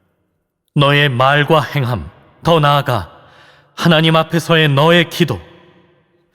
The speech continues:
심지어 너의 일거일동마저도 하나님을 대적하는 것에 속한다. 설사 너의 말이 부드럽고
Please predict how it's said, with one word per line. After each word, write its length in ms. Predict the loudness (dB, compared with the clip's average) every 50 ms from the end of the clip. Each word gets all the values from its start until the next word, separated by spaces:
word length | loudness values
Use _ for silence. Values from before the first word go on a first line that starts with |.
| _ _ _ -16
심지어 480 | -6 -4 -2 -2 0 0 0 0 0
너의 340 | 0 0 0 2 2 2 2
일거일동마저도 1160 | 0 0 0 2 2 2 2 2 2 0 0 -2 0 0 -2 -2 -2 -2 -2 -2 -2 -4 -6 -12 -20 -20 -20 -16 -8
하나님을 480 | -2 0 0 0 0 0 -2 -2 -2
대적하는 520 | -2 -2 -2 -2 0 -2 -2 -2 -2 -2 0
것에 220 | 0 -2 -2 -4
속한다. 560 | -6 -8 -10 -10 -8 -8 -8 -8 -10 -12 -14 -18 _ _ _ _ _ _ _ _ _ _ _ _ _ -20 -20 -20 -20
설사 440 | -8 -4 -4 -2 -2 0 0 0 2
너의 280 | 2 2 2 2 2
말이 240 | 2 2 2 0 0
부드럽고 680 | -2 -4 -4 -2 0 0 0 -2 -2 -2 -2 -2 -4 -6